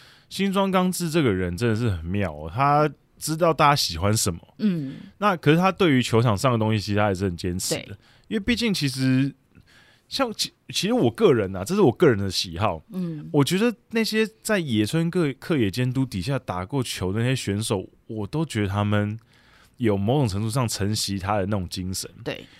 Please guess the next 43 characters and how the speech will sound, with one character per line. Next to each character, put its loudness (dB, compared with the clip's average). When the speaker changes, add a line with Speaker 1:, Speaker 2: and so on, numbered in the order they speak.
Speaker 1:
对， 0
因 2
为 0
野 2
村 0
克 0
也 4
其 -4
实 2
是 -2
一 -2
个 0
很 -2
特 2
别 -2
的 -4
存 -6
在。 -2
Speaker 2:
嗯 -6
哼。 -14
Speaker 1:
他 0
年 4
纪 2
很 0
大， -2
他 2
是 0
一 0
个 2
很 2
资 -6
深 2
的 2
选 -2
手， -2
他 0
在 0
选-， 0
选-， 0
选 0
手 2
时 -2
代， 2